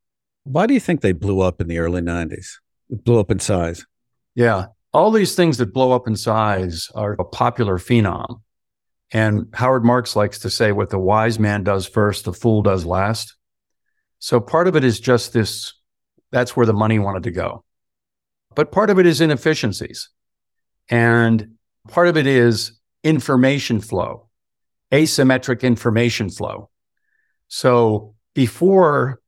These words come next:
Speaker 2: Reg F D, people were getting first calls. There was asymmetric information flow. And so some of the great managers were just great managers. I don't want to diminish that. There, I, there are some managers that are just gifted, great managers.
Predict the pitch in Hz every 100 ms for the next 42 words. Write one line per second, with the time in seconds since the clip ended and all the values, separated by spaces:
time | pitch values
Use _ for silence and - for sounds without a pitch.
0 | _ 127 127 120 110 101 - 98 92 107
1 | - _ _ _ _ _ _ _ _ -
2 | 170 185 208 160 127 143 135 123 - 135
3 | 120 - 123 113 92 78 - 123 117 107
4 | - 175 175 147 139 - 120 123 117 107
5 | 104 107 - - - - - _ _ _
6 | _ _ _ - 120 - 147 123 - 190
7 | 190 131 143 139 117 123 110 101 95 95
8 | - - - 110 120 113 127 - 120 107
9 | 101 85 78 - - 110 117 123 110 107
10 | 113 104 90 - - - 92 98 107 101
11 | 101 127 120 131 120 117 113 98 107 95
12 | 92 90 90 - 127 - 120 110 110 -
13 | 107 95 98 92 80 - -